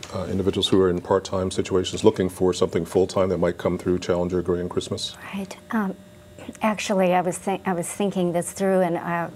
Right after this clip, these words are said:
Speaker 2: we too tend to work with more senior level
Speaker 1: Sure.
Speaker 2: people, and, uh, those people who are in transition are typically looking either to start their own business or get on boards of directors, or, um,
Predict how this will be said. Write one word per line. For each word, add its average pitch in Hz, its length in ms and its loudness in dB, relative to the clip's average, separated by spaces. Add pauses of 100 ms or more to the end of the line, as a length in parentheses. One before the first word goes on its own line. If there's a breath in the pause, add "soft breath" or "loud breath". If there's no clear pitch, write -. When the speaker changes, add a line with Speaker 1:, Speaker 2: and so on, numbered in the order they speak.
(280)
Speaker 2:
we 190 220 2
too 202 400 2
tend 180 300 0
to 175 100 -2
work 165 260 2
with 165 140 -6
more 165 160 0
senior 175 340 0
level 160 320 -2
Speaker 1:
Sure. 185 180 4
Speaker 2:
people, 170 280 0 (640 loud breath)
and, 185 460 0
uh, 185 160 0
those 196 440 4
people 190 360 2
who 165 160 0
are 170 140 2
in 175 120 0
transition 180 600 -2
are 151 100 -2
typically 180 500 -4
looking 170 440 0 (500 loud breath)
either 190 240 2
to 180 140 -2
start 180 320 -2
their 170 160 0
own 165 180 2
business 165 580 2
or 160 140 -4 (140)
get 170 180 0
on 170 160 -4
boards 170 340 -2
of 180 120 -6
directors, 160 720 -2 (520 loud breath)
or, 190 340 6
um, 180 400 4